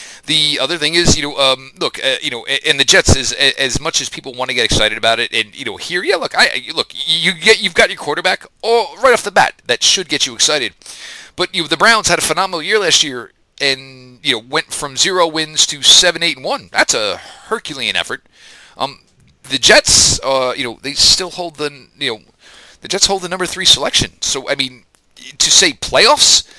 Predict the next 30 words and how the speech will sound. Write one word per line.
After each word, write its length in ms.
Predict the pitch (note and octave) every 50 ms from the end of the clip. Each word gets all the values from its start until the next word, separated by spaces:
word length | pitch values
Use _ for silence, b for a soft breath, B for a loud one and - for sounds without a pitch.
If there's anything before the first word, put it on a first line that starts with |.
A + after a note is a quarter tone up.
| B B B B B B
that's 200 | - - - -
putting 240 | - G#3 - - A#2
a 140 | G2+ G#2
lot, 600 | A2 - - - C#3 D#3+ - G3+ G#3+ G3+ F3 - - _ _ _ _
a 80 | A#2 A#2
lot, 580 | A2 A2 A2+ A2+ C3+ F3+ G3+ G#3+ F#3+ F3 - _
a 60 | C3+
lot 400 | C3+ C3 C#3 C#3+ C#3+ C#3 C#3 C3+ -
on 320 | - B2 A#2 A2+ A2 G#2+ G#2
Sam 300 | - - C3 A#2 A#2 A#2
Darnold, 380 | A#2+ C3 D3+ C3+ A#2 A#2 -
who's 360 | A#2 B2 A#2+ A2+ - - - -
obviously 300 | - G#2 G2+ - - G2+
still 280 | - - - C3 B2+ A#2
just 340 | G#2+ A2+ A2 - - - - -
a, 80 | F#2+ G#2+ -
a 160 | - G2+ G#2+ G#2+
kid 220 | - - - A2
himself, 360 | A2 A#2 A#2 - G2+ G2+ - -
as, 220 | G2+ G#2 - -
you 60 | -
know, 120 | F#2 F#2 F#2
there 260 | F#2+ G2 F#2+ F#2 -
are 140 | - G2+ G2
people 280 | - - G2 - G2
out 120 | G2 F#2+ F2+
there 120 | F#2+ G2
who 100 | G2+ G#2
want 240 | G2 F#2+ F#2+ F#2+ -
to 140 | - F#2